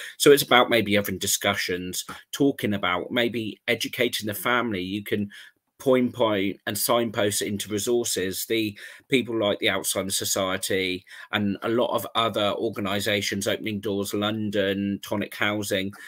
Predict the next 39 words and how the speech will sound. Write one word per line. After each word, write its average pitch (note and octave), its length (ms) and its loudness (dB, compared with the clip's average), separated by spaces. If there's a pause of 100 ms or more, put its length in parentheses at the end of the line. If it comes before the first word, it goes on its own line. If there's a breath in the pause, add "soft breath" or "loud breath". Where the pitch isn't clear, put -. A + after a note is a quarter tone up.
(120 loud breath)
there's B2 160 0
loads C#3+ 260 8
of B2+ 80 -2
organisations G#2 720 0
out G2 160 0
there G2+ 140 0
now G2+ 280 2
that, F#2 200 -2 (340)
um, G2 480 -4
provide, G#2 640 0 (440 loud breath)
um, F2+ 460 0
literature A2 760 2 (100)
and G2 240 -4
support A2+ 640 2 (300 soft breath)
for A2 400 2
older G#2+ 340 0
people, G2+ 640 -4 (140)
um, G2 280 -2
who F#2+ 440 -4
are F#2 480 -2
L G2+ 140 0
G G2 140 -4
B G2 160 -6
T G2 160 -4
Q G2 220 -4
plus. A#2+ 440 0 (320 loud breath)
And C3+ 100 2
I, C3+ 140 0
it C3 160 -2
could - 140 -4
be C3+ 100 6
about G#2 260 0
just - 180 -2
signposting, G#2 720 0
saying, A#2 300 2 (200 loud breath)
"This D#3+ 200 4
is B2+ 100 -4
maybe B2 320 2
why G#2+ 680 2